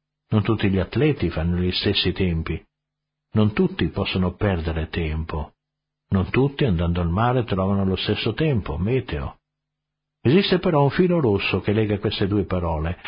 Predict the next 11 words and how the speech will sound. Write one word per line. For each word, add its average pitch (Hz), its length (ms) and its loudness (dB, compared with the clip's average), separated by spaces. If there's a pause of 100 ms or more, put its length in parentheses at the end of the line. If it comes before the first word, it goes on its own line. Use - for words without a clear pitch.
(160)
ed 107 120 0
è 107 160 4
antropologicamente 107 1400 0
più 104 240 -2
consistente 110 1000 -2 (300)
delle 110 260 4
consuetudini 123 760 0
sociali 85 720 -2 (340)
che - 140 2
vorrebbero 123 440 2
separarle. 82 880 -2